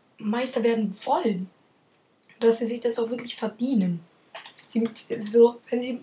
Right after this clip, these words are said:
in der letzten Saison, sie lagen hinten, dann waren sie so, „Ugh,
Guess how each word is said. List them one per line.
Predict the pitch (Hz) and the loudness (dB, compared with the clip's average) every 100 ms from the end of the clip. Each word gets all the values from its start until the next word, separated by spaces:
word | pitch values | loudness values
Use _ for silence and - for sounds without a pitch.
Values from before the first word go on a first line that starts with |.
| - | -12
in | - | -4
der | 233 | 2
letzten | 240 269 240 | 2 2 -2
Saison, | 226 247 247 - - _ | 0 0 0 -12 -20 _
sie | - 220 | -8 2
lagen | 226 233 | 4 6
hinten, | 262 370 392 - _ _ _ - | 4 0 -4 -6 _ _ _ -2
dann | 240 247 | 0 2
waren | 240 254 | 4 4
sie | 233 | 2
so, | 226 233 - | 6 6 8
„Ugh, | 226 202 165 | 8 8 0